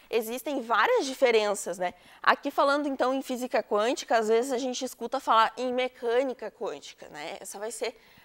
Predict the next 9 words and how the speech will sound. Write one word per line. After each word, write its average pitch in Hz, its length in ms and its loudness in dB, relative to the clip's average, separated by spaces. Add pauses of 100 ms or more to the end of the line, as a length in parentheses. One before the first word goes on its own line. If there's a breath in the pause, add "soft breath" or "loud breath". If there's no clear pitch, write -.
(100)
a 220 180 2
diferença 233 880 0 (340 soft breath)
que - 80 -2
a 208 60 2
gente 214 260 -6
vai 202 140 2
discutir - 400 -10
agora. 220 340 -4 (1500 soft breath)
Bom, 196 220 2